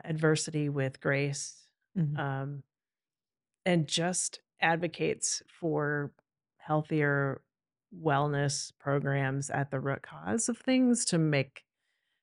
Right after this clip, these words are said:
Speaker 1: yeah, just to make lives better for people.
Speaker 2: Yeah, it's, it's so important, I think, to, to find people that can build up others and, and inspire you and,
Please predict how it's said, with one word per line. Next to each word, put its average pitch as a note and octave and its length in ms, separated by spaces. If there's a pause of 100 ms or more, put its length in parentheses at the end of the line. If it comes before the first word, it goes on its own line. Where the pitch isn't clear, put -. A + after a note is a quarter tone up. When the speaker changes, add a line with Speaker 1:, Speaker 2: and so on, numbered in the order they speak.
(280)
Speaker 1:
yeah, F#3+ 280
just - 200
to G3+ 60
make F#3 240
lives D#3+ 460
better D3 320
for D3 120
people. C3+ 440 (540)
Speaker 2:
Yeah, E3+ 300 (140)
it's, - 320
it's B3 180
so C4+ 160
important, G3+ 540
I G#3 80
think, G#3 320
to, G3 360 (500)
to A#3 100
find A#3 320
people G#3 460
that F#3 480
can F#3 400
build G3 260
up G3+ 160
others F3 400
and, D#3+ 340
and F#3 140
inspire F#3 480
you F#3 540
and, D#3+ 320